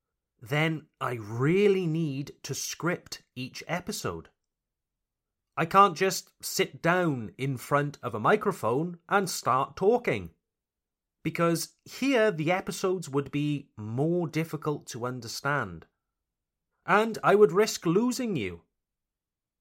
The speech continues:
I much prefer to script each episode. Today's episode is an exception.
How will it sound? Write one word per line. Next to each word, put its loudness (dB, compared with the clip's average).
I -2
much -2
prefer 0
to -6
script -2
each -12
episode. -8
Today's 2
episode 0
is 0
an 0
exception. -4